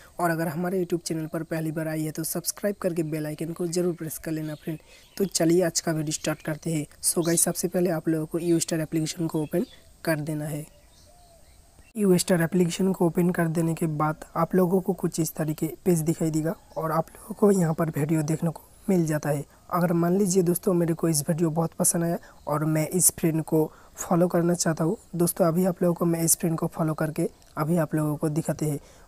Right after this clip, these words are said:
उसके लिए आप लोगों को यहाँ पर इस आदमी का आइकन पर simply क्लिक कर देना है। बात आप लोगों को यहाँ पर कुछ इस तरीके पेज देखने को मिल जाता है। मैं इस फ्रेंड का वीडियो देखने को मिल जाएगा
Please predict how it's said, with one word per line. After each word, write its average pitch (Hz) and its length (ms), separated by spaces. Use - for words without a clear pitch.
उसके 196 300
लिए 233 200
आप 175 220
लोगों 170 160
को 180 120
यहाँ 180 200
पर 165 160
इस 170 260
आदमी 165 300
का - 160
आइकन 165 480
पर 165 180
simply 165 460
क्लिक - 220
कर 151 160
देना 147 240
है। 143 220
बात 180 140
आप 175 180
लोगों 175 180
को 170 280
यहाँ 151 120
पर 170 140
कुछ - 280
इस 180 120
तरीके 180 340
पेज 170 220
देखने 165 300
को 160 140
मिल 156 220
जाता 156 240
है। 175 140
मैं 175 80
इस 185 160
फ्रेंड 165 280
का 165 100
वीडियो 151 320
देखने 160 280
को 170 120
मिल 160 220
जाएगा 147 300